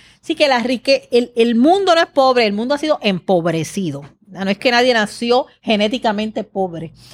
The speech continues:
es que ha ido un proceso de empobrecimiento del ser humano hacia el otro ser humano.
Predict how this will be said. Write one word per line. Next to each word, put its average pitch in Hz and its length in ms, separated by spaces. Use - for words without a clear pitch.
es 214 160
que - 120
ha 233 100
ido 247 140
un 220 100
proceso 240 720
de 190 80
empobrecimiento 165 1160
del 160 200
ser 208 260
humano 226 400
hacia 175 380
el 156 80
otro 214 420
ser 165 240
humano. 143 440